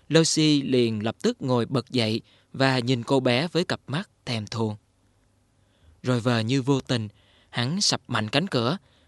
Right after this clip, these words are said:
đóng lại lối ra duy nhất của gà nhí. Trong giây lát, gà nhí nhận ra tình huống ngặt nghèo của mình. Hít một hơi dài, cô cố gắng giữ bình tĩnh và cân nhắc các khả năng trốn chạy.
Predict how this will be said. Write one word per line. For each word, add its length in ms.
đóng 200
lại 200
lối 180
ra 240
duy 280
nhất 400
của 160
gà 200
nhí. 300
Trong 240
giây 140
lát, 200
gà 140
nhí 340
nhận 220
ra 240
tình 200
huống 260
ngặt 200
nghèo 180
của 140
mình. 200
Hít 180
một 220
hơi 200
dài, 380
cô 320
cố 160
gắng 320
giữ 140
bình 160
tĩnh 340
và 360
cân 360
nhắc 180
các 160
khả 160
năng 260
trốn 180
chạy. 320